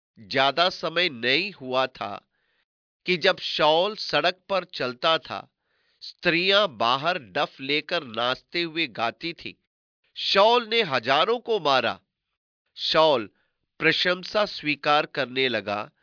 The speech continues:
और उसके जीवन में घमंड आने लगा, जिसके कारण वो नाश हो गया। उसकी पहले सी नम्रता जाती रही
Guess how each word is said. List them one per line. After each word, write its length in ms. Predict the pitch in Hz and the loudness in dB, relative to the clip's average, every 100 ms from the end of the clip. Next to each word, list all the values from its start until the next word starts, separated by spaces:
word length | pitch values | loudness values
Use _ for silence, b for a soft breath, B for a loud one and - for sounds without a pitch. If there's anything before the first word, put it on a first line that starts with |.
| _ _ _ _ - | _ _ _ _ 4
और 180 | 202 | 6
उसके 340 | 214 - 226 220 | 4 -2 -2 -2
जीवन 500 | 131 120 151 170 202 | -2 -4 -2 -4 -4
में 300 | 202 208 113 | -2 -2 -2
घमंड 460 | 123 139 180 202 | -8 0 0 0
आने 420 | - 120 120 143 143 | -6 -2 0 0 0
लगा, 460 | 113 104 107 143 - _ _ _ 107 | 0 -2 -4 -6 -12 _ _ _ -20
जिसके 500 | 101 156 - - 190 | -4 -2 -2 -2 -2
कारण 440 | 160 117 113 156 | 2 2 2 -4
वो 240 | 151 139 131 | -4 -4 -4
नाश 520 | 101 113 123 - - | -2 0 2 0 -4
हो 120 | 117 | -6
गया। 240 | 98 - - _ _ _ _ _ _ _ _ _ _ _ _ 196 | -6 -10 -10 _ _ _ _ _ _ _ _ _ _ _ _ 0
उसकी 360 | 208 - 269 | 0 0 -6
पहले 500 | - 190 175 233 269 | -2 0 2 0 -2
सी 260 | - 240 233 | -4 -8 -4
नम्रता 640 | 143 135 143 190 - 185 | -2 0 0 -4 0 0
जाती 480 | 165 117 110 - 156 | 0 0 -2 -2 -4
रही 420 | 127 101 95 156 | -2 -4 -8 -14